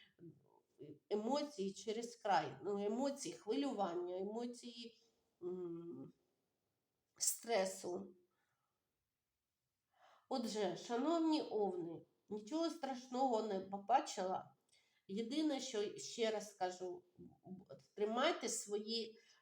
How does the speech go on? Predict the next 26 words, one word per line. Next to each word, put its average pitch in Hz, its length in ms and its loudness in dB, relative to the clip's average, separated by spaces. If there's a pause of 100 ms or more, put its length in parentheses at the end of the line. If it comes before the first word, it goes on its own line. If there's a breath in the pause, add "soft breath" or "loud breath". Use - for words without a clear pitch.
е, 190 480 2 (180)
емоції 220 600 0
в 196 60 -6
своїх 233 480 -4
руках, 220 440 2
контролюйте 240 760 0
їх. 175 360 -8 (480 soft breath)
Н-, 208 300 0 (1500)
не 240 240 0
дуже 294 480 6
показуйте 247 720 6
їх 226 400 -2
людям, 208 440 -2
тому 190 240 -4
що 196 180 -6
є 214 220 -2
люди, 247 320 -2
які 226 400 -2
будуть 220 360 -4
грати 202 440 4
на 190 180 0
цю-, - 220 -12
на 202 100 -2
ць-, 196 300 -6
на 190 160 2
цьому, 185 520 -6